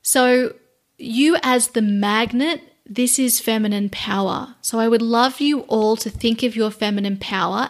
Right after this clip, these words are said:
as your attraction, your ability to attract what you want without needing to go get it.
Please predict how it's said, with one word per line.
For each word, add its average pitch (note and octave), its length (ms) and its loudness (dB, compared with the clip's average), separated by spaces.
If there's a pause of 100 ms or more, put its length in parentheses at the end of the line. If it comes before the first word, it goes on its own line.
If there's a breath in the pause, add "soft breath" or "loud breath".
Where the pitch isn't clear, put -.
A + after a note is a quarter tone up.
as A3 400 0
your G#3 360 0
attraction, - 1040 0 (360 loud breath)
your B3 120 4
ability A#3+ 560 4
to B3 260 -2
attract A3 760 -4
what G#3 220 -4
you G3+ 140 -4
want G3+ 540 -2 (500)
without A3 320 2
needing G#3+ 340 0
to - 120 -2
go G3+ 220 -2
get - 220 -4
it. - 160 -8